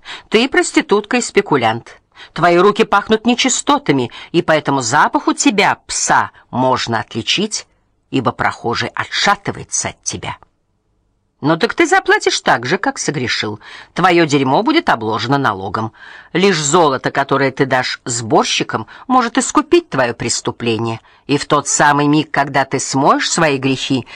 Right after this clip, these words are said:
твоё золото, бывшее прежде зловонным, превратится в девственно чистую силу,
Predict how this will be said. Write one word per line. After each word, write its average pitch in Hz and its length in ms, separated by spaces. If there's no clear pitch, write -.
твоё 160 320
золото, 180 580
бывшее 139 840
прежде 139 500
зловонным, 135 760
превратится 202 800
в 151 80
девственно 233 880
чистую 143 540
силу, 117 420